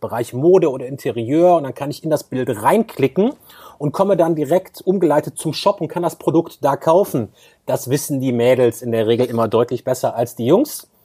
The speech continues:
Das sehe ich auch gerade hier am Kopfschütteln, respektive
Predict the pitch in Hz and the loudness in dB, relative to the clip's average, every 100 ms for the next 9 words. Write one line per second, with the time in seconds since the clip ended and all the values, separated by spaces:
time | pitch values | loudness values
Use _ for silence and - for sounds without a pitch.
0 | _ _ 98 98 110 135 - 113 - 120 | _ _ -8 -6 -4 -4 -4 -8 -6 -6
1 | 123 113 120 110 - 214 - 170 185 160 | -4 -4 -6 -6 0 -2 2 0 2 2
2 | 135 151 151 - 156 135 135 123 | 0 0 -4 -4 -6 0 2 2